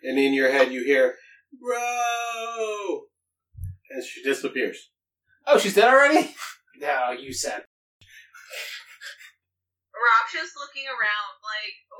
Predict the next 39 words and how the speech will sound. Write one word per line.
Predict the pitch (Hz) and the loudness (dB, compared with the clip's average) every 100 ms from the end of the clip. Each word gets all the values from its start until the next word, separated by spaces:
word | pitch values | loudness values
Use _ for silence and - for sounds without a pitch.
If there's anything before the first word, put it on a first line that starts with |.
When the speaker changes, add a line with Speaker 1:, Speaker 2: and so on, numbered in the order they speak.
| 220 | -8
Speaker 3:
"What | 220 | -8
just | 220 - | -10 -8
happened | - - - - _ | -2 -2 -4 -12 _
here?" | 190 - - - - - - | -8 -4 -4 -6 -16 -20 -8
<laughs> | 147 | 2
Speaker 2:
Do | |
all | 147 151 | 4 4
the | 151 | 0
statues | 139 127 - 170 151 | -2 -2 -2 -8 -8
get | 175 175 | -8 -8
up | |
too? | 180 208 208 _ _ _ | -4 -6 -6 _ _ _
Speaker 1:
It's | - | -14
not | - - | -8 -8
their | - - | -8 -6
turn. | 254 254 - - _ _ _ _ - | -4 -4 -6 -10 _ _ _ _ 8
Speaker 2:
Oh, | 180 185 | 8 8
but | 143 | 2
they, | 139 | 2
okay. | 147 143 107 101 _ _ _ _ _ _ _ _ - | 2 2 -2 -10 _ _ _ _ _ _ _ _ -16
Never | - | -12
mind. | - - - _ _ _ _ _ | -12 -12 -16 _ _ _ _ _
Speaker 3:
If | 269 285 | -8 -4
I | 277 - - | -2 -2 -4
turn | - 294 233 190 | -8 -8 -8 -10
and | - | -8
look | 220 247 | -10 -6
at | 226 | -8
a | 226 | -10
statue, | - 220 196 196 - 214 | -10 -4 -4 -4 -10 -18
will | 190 196 | -12 -6
I | 190 190 - _ | -4 -6 -10 _
see, | - - - | -18 -16 -8
like, | 190 175 - | -6 -6 -6
what, | 202 175 196 | -6 -6 -4
what | 196 196 | -4 -4
will | 196 190 | -8 -8
I | 175 180 | -6 -8
see? | - - - - | -12 -18 -18 -20